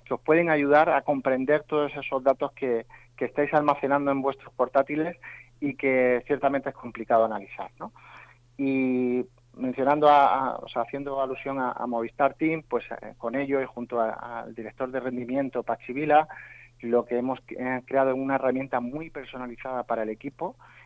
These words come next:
y para el propio corredor, porque aquí no olvidemos que no todos los corredores, eh, tienen las mismas características, que les permite analizar las claves del rendimiento, todas las variables que pueden afectar a un corredor, ¿no? Desde la temperatura del cuerpo, a la hidratación, al viento,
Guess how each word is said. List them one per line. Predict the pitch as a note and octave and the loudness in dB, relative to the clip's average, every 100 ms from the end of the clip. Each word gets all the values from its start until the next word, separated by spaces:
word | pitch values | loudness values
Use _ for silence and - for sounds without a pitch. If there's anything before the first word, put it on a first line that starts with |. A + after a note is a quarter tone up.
| _ | _
y | B2+ | -10
para | B2 A2 | -2 -2
el | A2 | 0
propio | C#3+ C#3+ C#3 | -2 0 0
corredor, | B2 A2+ C#3 G3 | 0 2 2 0
porque | A#2 G#2+ | -4 -8
aquí | A2 | -6
no | B2+ | -2
olvidemos | C#3 A#2+ B2+ C#3 C3+ | -2 -2 -2 -2 -2
que | B2+ A2+ | -4 -2
no | C3 | -2
todos | C3 B2+ | 2 2
los | A#2+ | 0
corredores, | - B2 A#2 A#2+ A#2+ - | -4 -2 -2 -2 -4 -8
eh, | A#2 A2+ A2 G#2+ G#2 - | -8 -6 -8 -10 -14 -8
tienen | C#3+ D3 | 2 4
las | C3 | 4
mismas | C3+ B2+ - | 2 -2 -2
características, | A#2+ A#2+ C3 C#3 D3 D#3 - - - - - _ _ _ - | -6 -4 -8 -8 -8 -10 -10 -20 -20 -20 -20 _ _ _ 4
que | C#3 | 6
les | C#3 | 6
permite | D3+ C#3+ E3+ F#3+ | 4 2 6 6
analizar | F3 D3 - E3+ E3+ - | 6 0 0 0 0 -2
las | B2+ | -6
claves | - E3 F3 | 2 2 4
del | D3+ | 2
rendimiento, | C3+ C3+ C3 B2 D3+ E3+ C#3+ D3 F#3 _ | 2 -2 0 0 0 -2 -2 -6 -6 _
todas | - D3 D#3 | 2 6 6
las | C#3+ | 6
variables | C3+ C#3 D3+ C#3+ | 2 2 0 -2
que | C#3+ | -4
pueden | C3 C#3+ C#3 | 0 0 0
afectar | - B2 C#3 C#3 | -6 -8 -4 -2
a | |
un | C3 | -4
corredor, | - A#2 A#2 D#3 D3 B2+ | -6 -6 0 2 2 -2
¿no? | E3 | -6
Desde | C#3 A#2 A2+ A2+ A2 A2 | -6 -4 -4 -4 -4 -2
la | A#2 | -4
temperatura | A#2 A#2+ B2 A#2 A2+ D3 C#3+ | -2 -4 -2 0 0 2 2
del | C3+ | 0
cuerpo, | - C#3 B2+ C#3 C3+ C3 | -4 -6 -6 -12 -12 -12
a | |
la | B2 | -14
hidratación, | A#2+ B2 A#2+ A2+ - C3+ C3+ C3 B2+ | -6 -4 -2 -4 -2 0 0 0 0
al | A#2 | -2
viento, | B2+ D3 C#3 B2+ C#3 C3+ | 2 2 2 2 2 2